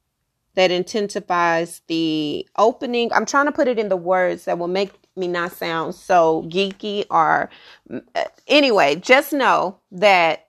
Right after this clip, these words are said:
the new moon eclipse, assume, anytime you have a new moon eclipse or a full moon eclipse, it intensifies the energy of a regular new moon. So when you have a new beginning portal opening, you're going to have an intense amount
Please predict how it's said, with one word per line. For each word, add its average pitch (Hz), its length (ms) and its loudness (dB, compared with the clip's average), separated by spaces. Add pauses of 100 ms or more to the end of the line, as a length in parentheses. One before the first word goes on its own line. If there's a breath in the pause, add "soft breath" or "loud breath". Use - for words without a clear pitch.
(880)
the 220 120 0
new 240 180 4
moon 311 280 2
eclipse, 254 680 -4
assume, - 480 -6
anytime 277 400 0
you 277 140 -2
have 220 260 0
a 196 180 -2
new 196 280 -2
moon 208 240 -4
eclipse 202 440 -6
or 170 160 0
a 180 60 -4
full 214 240 0
moon 208 220 -2
eclipse, 190 480 -6
it - 160 -6
intensifies 196 880 -2 (280 loud breath)
the - 200 -14
energy 202 560 -4
of 175 340 2
a 175 220 0
regular 170 480 -2
new 165 180 -6
moon. 160 300 -8
So - 180 0
when 190 280 -2
you 262 100 -4
have 233 220 2
a 196 60 -2
new 190 220 -4
beginning 196 480 -6
portal 202 460 0
opening, 165 540 -6 (240 loud breath)
you're 208 120 -6
going 220 300 2
to 220 160 -4
have 185 220 0
an 180 120 -4
intense - 800 -6
amount 202 460 -4